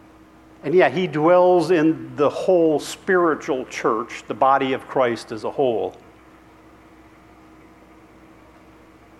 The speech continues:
So we individually and corporately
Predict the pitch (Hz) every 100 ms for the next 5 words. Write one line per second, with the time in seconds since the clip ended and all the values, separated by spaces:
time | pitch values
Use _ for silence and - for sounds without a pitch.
0 | - - - - - - - - - -
1 | 143 131 185 202 214 214 180 156 123 220
2 | 190 220 214 214 214 - - - 170 160
3 | - 240 - 135 131 104 110 110